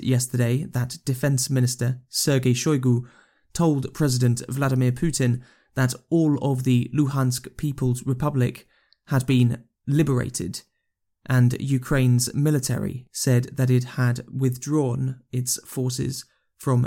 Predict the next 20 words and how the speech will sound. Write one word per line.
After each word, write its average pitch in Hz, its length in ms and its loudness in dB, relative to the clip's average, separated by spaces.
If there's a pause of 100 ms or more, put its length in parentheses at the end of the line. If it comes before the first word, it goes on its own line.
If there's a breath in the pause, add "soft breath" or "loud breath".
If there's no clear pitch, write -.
(100)
Lysychansk 127 680 -4 (420)
to 135 120 2
save 123 500 0
their 123 200 0
lives. 113 560 -6 (880)
After 135 400 0
failing 135 480 0
to 123 300 2
capture 127 520 -2
the 123 260 0
capital 127 480 -2
Kyiv 123 580 -2 (100)
in 127 180 0
March, 131 480 -2 (360)
Russia 127 420 0
said 123 400 -2
that 123 180 -2
its 123 220 -2
main 127 320 2
focus 123 540 -2